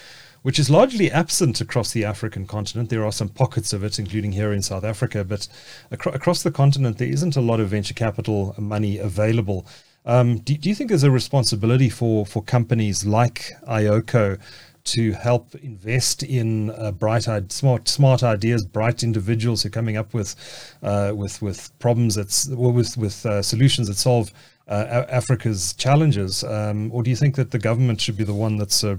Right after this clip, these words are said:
running these tech hubs and, uh, and, and, and, uh, and helping these bright individuals to, to achieve more? Or do you think iOCO can actually play an active part in,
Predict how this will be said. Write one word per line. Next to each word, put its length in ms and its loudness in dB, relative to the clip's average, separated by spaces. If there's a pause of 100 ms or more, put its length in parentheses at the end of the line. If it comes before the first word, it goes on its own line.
(340)
running 240 4
these 160 0
tech 240 -4
hubs 260 -2
and, 220 -4
uh, 240 -6
and, 200 -6
and, 300 -8
and, 200 -10
uh, 260 -8
and 120 -10
helping 300 0
these 140 -2
bright 240 -4
individuals 520 -4
to, 240 -4 (340)
to 100 2
achieve 400 6
more? 380 4
Or 160 0
do 80 4
you 40 6
think 200 2
iOCO 480 4
can 100 -2
actually 220 -4
play 180 -2
an 80 -4
active 420 -6
part 300 2
in, 180 -4